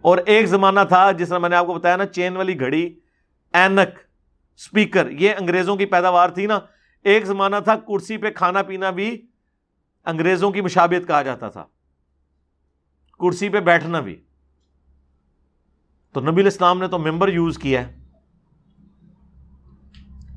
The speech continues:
وہ تو کرسی تو شاہی کوئی نہیں اس کے مقابلے پہ، وہ تو تین سٹیپ چڑھ کے آپ اوپر جا کے بیٹھتے تھے۔ وہ تو کرسی بھی نہیں، کرسا کہنا چاہیے۔ اگر اللہ کے دربار میں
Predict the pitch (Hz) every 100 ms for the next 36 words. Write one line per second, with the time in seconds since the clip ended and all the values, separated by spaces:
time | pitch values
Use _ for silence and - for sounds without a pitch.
0 | - 143 170 180 180 - - - - 196
1 | - 208 196 196 220 254 262 233 226 214
2 | 185 180 170 175 175 175 _ _ _ _
3 | _ _ _ _ _ _ - 160 196 202
4 | 233 247 - 240 240 240 269 285 285 254
5 | 240 214 240 214 190 180 156 - 127 101
6 | - _ _ _ _ _ _ _ _ _
7 | _ _ _ 226 135 202 233 - 233 -
8 | 262 240 262 254 269 233 285 254 247 233
9 | 185 147 135 - _ _ _ _ _ _
10 | 185 202 277 233 233 262 254 196 190 185
11 | 220 220 226